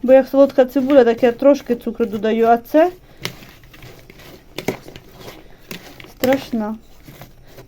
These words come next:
Чи зима буде холодна, чи я не знаю чого. І сорта садимо зимові, всі одинакові. Один рік солодка, другий рік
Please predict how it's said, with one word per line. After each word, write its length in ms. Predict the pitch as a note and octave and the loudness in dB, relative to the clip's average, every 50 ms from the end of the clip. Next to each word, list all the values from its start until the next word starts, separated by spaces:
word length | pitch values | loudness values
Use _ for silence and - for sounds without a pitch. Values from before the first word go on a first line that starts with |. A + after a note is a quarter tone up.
| - - | -6 -4
Чи 140 | B3+ B3+ | -2 -2
зима 340 | A3+ A#3 A3+ A3 A3+ B3+ C4+ | -2 -2 -2 0 0 0 0
буде 300 | B3 A#3+ B3 B3 B3 A#3+ | 0 -2 0 2 2 2
холодна, 560 | B3 - C4 A#3+ A#3 A#3 B3 B3 A#3+ A#3 A3+ | 2 2 2 2 4 4 2 2 0 -2 -6
чи 140 | A3 - A#3+ | -4 -2 0
я 100 | A#3+ A#3+ | 0 0
не 140 | A#3 A3 G#3 | 0 -2 -4
знаю 340 | F#3+ G3+ G3+ G3 G3+ G3+ G#3 | -6 -6 -6 -6 -6 -6 -8
чого. 340 | - - G#3+ G#3 G#3 G#3 A3+ - - - - - - | -8 -8 -8 -6 -6 -8 -10 -12 -18 -20 -16 -10 -8
І 80 | A#3+ | -6
сорта 440 | A#3+ - B3 A#3 A#3 - - C#4+ D4 | -2 0 0 0 2 2 2 4 4
садимо 560 | D4 - B3+ B3 A#3 A3 B3 A#3 A#3 A#3 A#3+ - - - - - - - | 2 2 2 2 2 2 2 0 0 -2 -2 -6 -14 -20 -20 -18 -14 -10
зимові, 540 | A#3+ G#3+ A#3+ A#3+ B3 B3 B3+ B3+ B3+ B3 A#3+ | -4 -2 0 2 4 4 4 4 2 2 -2
всі 200 | A3 - - C4+ | -2 0 4 4
одинакові. 580 | C4 B3+ G3+ A3 G#3+ G#3+ G#3 A3 A3 - A#3 | 4 4 4 0 -4 -4 -4 -4 -4 -2 -2
Один 200 | A#3 A3+ C4+ C4 | 0 2 2 4
рік 180 | C4+ C4 C4 - | 4 2 0 0
солодка, 520 | - - C4 C4 C#4 C#4+ C#4+ - - A3+ | 2 2 4 4 4 4 2 0 -2 -2
другий 340 | A3 A3+ A#3+ C4 A#3 A#3+ A#3+ | -2 -2 -2 0 2 2 2
рік 160 | A3+ A#3+ A3+ | 0 0 -4